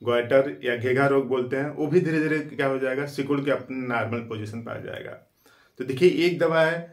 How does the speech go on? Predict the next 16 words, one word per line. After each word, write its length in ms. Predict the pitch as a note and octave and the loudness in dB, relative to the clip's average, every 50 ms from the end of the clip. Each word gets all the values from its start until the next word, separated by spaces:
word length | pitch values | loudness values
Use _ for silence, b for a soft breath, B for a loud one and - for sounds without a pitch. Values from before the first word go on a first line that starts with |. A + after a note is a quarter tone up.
| B B B _ - | B B B _ -6
कि 400 | B2+ B2 A#2 A2+ A2+ - - - | -4 -4 -4 -4 -6 -8 -10 -10
जो 200 | - A#2 C3+ C#3 C#3 C3+ B2 A2+ A2 A2 G#2 F#2+ - - _ _ _ _ _ _ _ - | -4 0 2 4 4 4 2 0 -2 -6 -8 -10 -14 -18 _ _ _ _ _ _ _ -10
thyroid 400 | - - C3 C3+ D3 D3+ D3+ D3+ | -4 0 2 6 8 8 8 8
level 220 | D#3 D#3 D#3 D3+ | 6 6 4 4
जो 120 | C#3+ D#3 | 2 2
बढ़ा 220 | C3+ C#3+ C3+ C#3+ D3 | 2 2 4 4 4
हुआ 200 | D3 D3 D3+ D3+ | 4 4 4 4
है 80 | D3 | 4
उसको 200 | C#3+ C#3+ - D3 C3+ | 2 0 -2 -4 0
कम 220 | - C3+ C#3 C#3 C#3 | 2 2 2 4 4
करती 300 | C#3+ C3+ C3 - C#3 C3 | 2 0 2 0 0 0
रहे 240 | B2 B2 A#2+ A#2+ A#2 - - _ _ _ _ _ _ _ _ _ _ _ _ _ _ _ b b b b b b b - | 0 0 0 -2 -6 -10 -14 _ _ _ _ _ _ _ _ _ _ _ _ _ _ _ b b b b b b b -10
और 200 | - A#2+ A#2+ A#2 | -6 -4 -4 -2
दूसरा 340 | A#2 C3 D3 C#3+ C#3 D#3 E3 | 0 0 0 0 2 2 2
है 200 | E3+ F3 F3+ F#3 F#3 | 4 4 4 2 2
कि 140 | - F#3+ | 0 -6